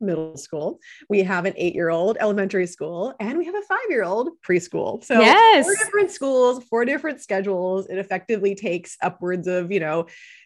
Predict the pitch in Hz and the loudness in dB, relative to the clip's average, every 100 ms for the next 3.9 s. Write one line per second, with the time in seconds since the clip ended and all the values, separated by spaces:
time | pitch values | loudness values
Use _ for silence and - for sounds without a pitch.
0 | _ - 247 262 220 240 220 190 190 185 | _ -2 2 2 0 -2 0 2 2 0
1 | 190 202 311 359 339 330 240 220 208 226 | -2 -2 0 0 0 -2 -2 -4 -4 -4
2 | 214 190 202 180 175 175 175 180 175 180 | -4 -6 -6 -6 -4 -4 -4 -4 -4 -4
3 | 180 185 170 - 269 233 226 196 | -4 -2 -2 -2 -4 -2 -2 -4